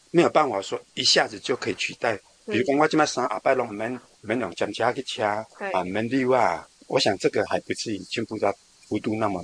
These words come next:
Speaker 1: 大，所以说应该还是离不开针线、纽扣、拉链。
Speaker 2: 嘿，对。
Speaker 1: 啊，啊，所以我就让它传统，尽量维持传统啊，在传统之中，我还尽量维持到它还能够有一定的供应量。
Speaker 2: 嗯。
Speaker 1: 所以让我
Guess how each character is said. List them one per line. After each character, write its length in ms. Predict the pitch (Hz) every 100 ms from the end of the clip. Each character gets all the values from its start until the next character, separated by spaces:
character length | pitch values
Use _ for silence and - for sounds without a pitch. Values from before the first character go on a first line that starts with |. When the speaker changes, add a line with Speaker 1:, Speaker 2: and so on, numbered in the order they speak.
| -
Speaker 1:
大， 160 | 101 - _ _ _
所 140 | -
以 40 | 156
说 120 | 147
应 160 | 143 143
该 140 | 135
还 160 | 120 107
是 140 | 131
离 140 | 113
不 140 | 107 135
开 220 | - 110
针 420 | - 123 117 117
线、 460 | 107 143 120 95 95 - _
纽 200 | 101 90
扣、 240 | - 127 107
拉 220 | 113 113
链。 220 | 123 110 90 _ _
Speaker 2:
嘿， 260 | 233 202 180
对。 100 | 185 180 202 _ _
Speaker 1:
啊， 180 | - 180 - - _ -
啊， 100 | 147
所 160 | 156
以 40 | 151 _ _
我 140 | 123 110
就 100 | 156
让 180 | 156 127
它 140 | 120
传 240 | - 107
统， 140 | 113 92
尽 180 | 120 127
量 100 | 117
维 120 | 104
持 140 | - 101
传 200 | 101 101
统 100 | 101
啊， 160 | 131 - - _
在 120 | - 165
传 200 | 127 123
统 120 | 104
之 120 | -
中， 200 | 107 120
我 80 | 104
还 180 | - 104
尽 160 | - 131
量 160 | 120
维 100 | 113
持 140 | 104 143
到 180 | 117 113
它 160 | 107
还 200 | - 120 117
能 140 | 123
够 140 | -
有 160 | 117 98
一 100 | 113
定 180 | - 117
的 100 | - -
供 200 | 101 104
应 200 | 110 107
量。 160 | 113 95 - _ _
Speaker 2:
嗯。 360 | 226 208 190 175
Speaker 1:
所 220 | 180 107
以 80 | 95
让 200 | 113 104
我 180 | 87